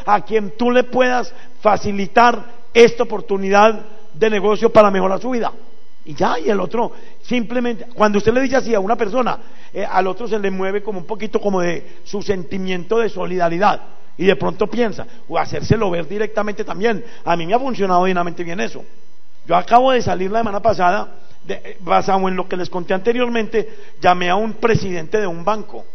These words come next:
aquí en la ciudad, y le dije, pues es amigo y conocido mío, no es un contacto en frío, y yo le dije exactamente lo mismo. Le dije, "Mira, hay una gran opción y mírala aquí, eh, es esta,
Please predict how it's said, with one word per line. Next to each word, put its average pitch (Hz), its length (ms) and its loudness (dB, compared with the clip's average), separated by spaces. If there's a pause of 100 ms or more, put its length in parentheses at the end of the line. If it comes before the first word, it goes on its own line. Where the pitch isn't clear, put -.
(200)
aquí 156 280 -4
en 165 80 -4
la 196 100 -2
ciudad, 170 360 -4 (460)
y 160 80 -4
le 175 120 -2
dije, 208 520 -4
pues 180 200 -4
es 160 200 -4 (120)
amigo 196 340 -2
y 302 60 -6
conocido 170 420 -4
mío, 202 220 -4 (240)
no 170 280 0
es 254 120 2
un 233 100 -4
contacto 160 400 -4
en 147 60 -6
frío, 196 200 -4 (240)
y 147 80 -6
yo 156 140 -4
le 190 80 -2
dije 208 200 -2
exactamente 160 500 -6
lo 147 80 -6
mismo. 190 280 -4 (480)
Le 147 100 -2
dije, 190 180 0
"Mira, 202 240 -2 (240)
hay 170 160 0
una 240 140 2
gran 254 380 0
opción 262 520 0 (120)
y 220 100 -4
mírala 208 300 0
aquí, 208 280 -4 (960)
eh, 190 260 2
es 180 260 0
esta, 220 420 2